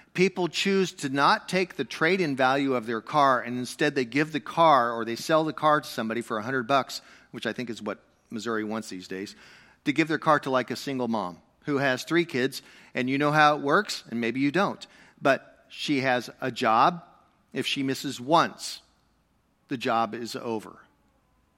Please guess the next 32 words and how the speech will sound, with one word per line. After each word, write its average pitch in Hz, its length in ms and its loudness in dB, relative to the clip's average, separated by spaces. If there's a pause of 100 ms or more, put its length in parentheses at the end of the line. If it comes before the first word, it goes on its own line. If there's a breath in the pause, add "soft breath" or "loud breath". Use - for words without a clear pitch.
(100)
She - 180 -10
loses 110 340 -8
income. 107 520 -8 (720)
Living 175 540 0
by 139 160 2
a 113 80 -2
thread. 104 580 -8 (720)
Now, 120 240 0
us 151 180 -2
in 139 80 -4
suburbia, 160 500 2
we 170 120 2
don't 151 180 -2
understand 156 360 -4
that. 107 140 -4
We 160 100 -2
call 143 300 2
in 113 120 -6
sick, - 400 -8 (800 soft breath)
but 120 100 -4
not 107 200 -4
with 110 100 -10
the 110 40 -12
kind 104 180 -10
of 95 60 -12
jobs 98 320 -10
people - 220 -16
like 85 140 -16
that 98 240 -16
get. 90 180 -20 (1120 soft breath)
That 139 260 2
car 185 460 4